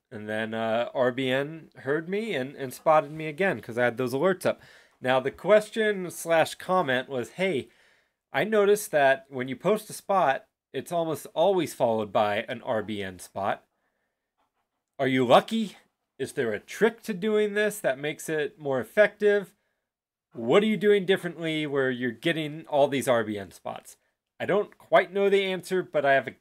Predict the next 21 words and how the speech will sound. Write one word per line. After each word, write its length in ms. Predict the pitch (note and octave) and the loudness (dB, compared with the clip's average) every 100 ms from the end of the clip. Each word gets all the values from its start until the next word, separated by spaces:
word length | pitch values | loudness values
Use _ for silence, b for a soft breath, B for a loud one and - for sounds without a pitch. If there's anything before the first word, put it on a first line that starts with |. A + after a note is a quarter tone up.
| _ | _
guess. 460 | - A2 F2+ - - b b b - | -2 -2 -2 -12 -20 b b b -6
And 220 | B2+ B2 | -2 0
my 120 | A#2+ | -2
guess 440 | A2+ D#3 G3+ A3+ D#3 | -4 2 4 4 -4
is 560 | D#3+ C3+ B2 B2 - - _ _ _ | -2 0 0 -2 -8 -18 _ _ _
in 140 | C#3 A#2 | -10 -6
the 100 | A2+ | 0
way 240 | C3+ E3+ | 2 2
that 160 | E3 D3+ | 4 4
I 80 | |
call 300 | C#3+ C3+ C3 | 2 4 4
C 280 | D3+ - F3+ | 2 -4 -8
Q 540 | - - B2+ A2 A2 b b b | -8 -6 -4 -2 -4 b b b
when 160 | A#2 A2 | -10 -8
I 120 | G#2 | -8
first 680 | - - C#3 C#3 - - _ _ _ _ _ _ _ | -8 0 2 2 -4 -16 _ _ _ _ _ _ _
start 540 | - - C3+ A#2 A#2+ - _ | -20 -4 0 2 0 -6 _
on 540 | B2 A2 A2 A2 G#2 - _ _ _ _ | -2 0 0 -4 -12 -18 _ _ _ _
a 60 | C3 | -8
band. 400 | A2+ G2+ F2 - _ b b b | -4 -4 -6 -16 _ b b b
So, 400 | - F3+ D#3+ G3 | -4 4 4 4